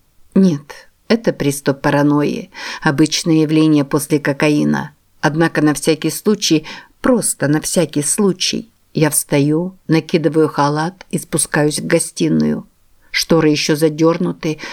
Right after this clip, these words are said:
а телефон на столике молчит и явно собирается молчать и дальше.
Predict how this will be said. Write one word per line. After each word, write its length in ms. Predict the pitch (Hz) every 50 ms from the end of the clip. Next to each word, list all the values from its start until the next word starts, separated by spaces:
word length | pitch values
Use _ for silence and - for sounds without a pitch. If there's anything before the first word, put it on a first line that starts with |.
| - -
а 80 | 160
телефон 460 | 147 - 156 156 151 151 - 175 175 175
на 100 | 156 151
столике 540 | - - - - 165 156 151 143 - -
молчит 680 | 156 151 143 143 135 135 - - - 165 - - - - _ _
и 60 | 170
явно 520 | 165 147 151 160 160 165 - 202 202 202 202
собирается 680 | - - 190 170 175 160 160 160 165 160 - - 180 170
молчать 540 | 165 165 170 - - - 147 143 143 - -
и 40 | 156
дальше. 680 | 151 147 143 135 131 135 - - - - - 170 165